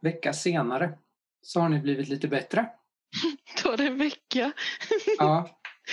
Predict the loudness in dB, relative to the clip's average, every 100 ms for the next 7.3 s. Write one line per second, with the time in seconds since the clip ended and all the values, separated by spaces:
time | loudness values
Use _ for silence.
0 | -2 0 4 4 4 2 4 4 4 2
1 | 0 0 2 0 -6 _ _ _ _ 2
2 | 2 4 2 2 4 4 4 4 4 4
3 | 2 2 -6 -2 0 0 -2 -2 0 2
4 | 0 0 -2 -8 _ -4 -4 -4 -10 -14
5 | _ _ 0 0 0 -2 -8 -4 -2 0
6 | 0 0 -2 -2 -4 -4 -2 0 0 -2
7 | -2 -4 -4